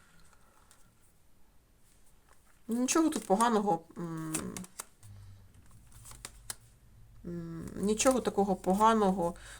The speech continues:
Ну, е, що дійсно зі світлом проблеми можуть бути. Ось, зі світлом.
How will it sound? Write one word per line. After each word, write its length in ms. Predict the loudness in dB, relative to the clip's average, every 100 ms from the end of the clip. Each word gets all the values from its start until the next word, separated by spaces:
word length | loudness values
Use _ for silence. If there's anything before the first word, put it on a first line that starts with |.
| 2
Ну, 220 | 4 4 0
е, 380 | -6 -4 -4 2
що 580 | 4 6 8 8 6 4
дійсно 400 | 2 2 2 2
зі 120 | 4
світлом 400 | 2 0 -6 -8
проблеми 460 | -8 -8 -8 -8
можуть 300 | -10 -12 -12
бути. 260 | -12 -14 -10
Ось, 300 | -4 -2 -2 -2
зі 140 | -2
світлом. 440 | -2 -4 -10 -10